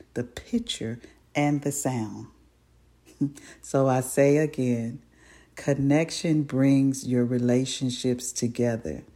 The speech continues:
Communication makes your relationships productive. You must connect and communicate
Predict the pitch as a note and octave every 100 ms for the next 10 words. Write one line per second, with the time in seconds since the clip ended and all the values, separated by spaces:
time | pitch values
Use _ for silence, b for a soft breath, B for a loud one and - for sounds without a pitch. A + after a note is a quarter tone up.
0 | b b - B2 A#2 A#2+ A2+ A2+ - D3
1 | F3 - F#3+ F#3 - B B - B2 C3
2 | B2+ - C3+ B2 B2 A#2+ A#2+ A#2+ B2 B2
3 | A#2 G#2 - - _ _ - C#3 A#2+ A#2+
4 | A2+ - B1+ - - _ _ _ _ _
5 | _ b b b b b C#3+ D#3+ D3+ D3
6 | E3 - - E3 C#3+ B2+ - - B2+ B2
7 | B2+ B2 C3 B2+ B2 A#2+ A#2+